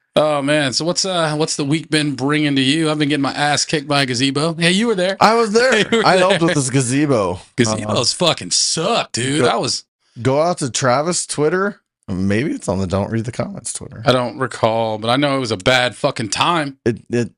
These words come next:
Speaker 2: it's on the Travis Twitter for sure.
Speaker 1: We
Speaker 2: Go out
Speaker 1: finished it
Speaker 2: there and
Speaker 1: today.
Speaker 2: do this thing. Woof. No, you finished it today.
Speaker 1: Yeah.
Speaker 2: I said, "I'm not helping you anymore."
Speaker 1: No, I
Speaker 2: We're not,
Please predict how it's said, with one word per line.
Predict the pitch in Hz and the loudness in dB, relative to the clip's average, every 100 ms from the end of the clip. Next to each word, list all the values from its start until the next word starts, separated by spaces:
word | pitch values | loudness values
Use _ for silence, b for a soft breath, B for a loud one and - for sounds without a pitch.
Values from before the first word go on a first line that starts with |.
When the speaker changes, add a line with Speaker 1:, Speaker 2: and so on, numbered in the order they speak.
| - | -10
Speaker 2:
it's | 104 98 | -6 -2
on | 127 131 | -2 -2
the | |
Travis | 117 127 135 139 - | 0 0 2 0 -4
Twitter | - 123 107 101 | -2 0 0 -2
for | 101 | -2
sure. | - - - 113 147 220 _ _ - - | 0 0 0 0 -2 -4 _ _ -20 -8
Speaker 1:
We | 151 | -4
Speaker 2:
Go | 123 123 | 2 2
out | 127 | 2
Speaker 1:
finished | |
it | 135 | 0
Speaker 2:
there | 120 | -2
and | |
Speaker 1:
today. | 131 131 | -2 -2
Speaker 2:
do | 131 | -2
this | 113 | -4
thing. | - 120 123 117 | -2 0 0 -4
Woof. | - 110 117 - - | -2 0 0 -2 -4
No, | 107 101 | 0 0
you | 98 113 | 2 0
finished | 135 110 95 - - | 0 0 -2 -4 -8
it | - | -8
today. | 87 69 - | -4 -4 -4
Speaker 1:
Yeah. | 107 104 - _ | -4 -4 -6 _
Speaker 2:
I | - | -4
said, | 110 139 107 | -2 -2 -2
"I'm | 107 | 0
not | 101 | 0
helping | 107 101 104 92 | 0 0 -2 -4
you | 92 | -2
anymore." | 90 87 | -4 -2
Speaker 1:
No, | 90 | 0
I | 156 143 | 0 0
Speaker 2:
We're | 117 131 | 0 2
not, | 135 | 2